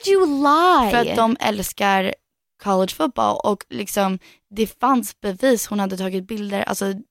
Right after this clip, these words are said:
Speaker 1: jag fattar faktiskt varför hon skulle ljuga. For fame, money, kanske säga att hon har hans barn. Såna
Speaker 2: Mm.
Speaker 1: saker, liksom,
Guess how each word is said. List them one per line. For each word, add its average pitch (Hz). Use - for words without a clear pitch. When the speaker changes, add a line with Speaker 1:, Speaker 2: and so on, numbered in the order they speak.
Speaker 1:
jag 262
fattar 285
faktiskt 208
varför 202
hon 190
skulle 190
ljuga. 208
For 202
fame, 240
money, 208
kanske 190
säga 185
att 180
hon 190
har 180
hans 175
barn. 208
Såna 262
Speaker 2:
Mm. 269
Speaker 1:
saker, -
liksom, 185